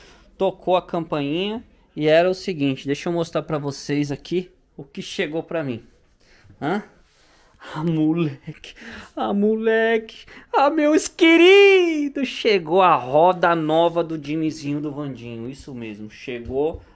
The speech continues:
a roda nova, né, filho? O que será que tem aí dentro? O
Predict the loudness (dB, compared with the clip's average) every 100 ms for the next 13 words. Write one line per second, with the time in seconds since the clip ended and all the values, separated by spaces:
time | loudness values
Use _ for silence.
0 | -16 -8 -8 -4 -2 -2 -2 -6 -8 -12
1 | -6 -4 -4 -4 -6 -2 -2 -2 -6 -12
2 | -4 -2 0 -2 -4 -8 -4 -2 -2 -4
3 | -8 -10 -14 _ _ -20 _ -20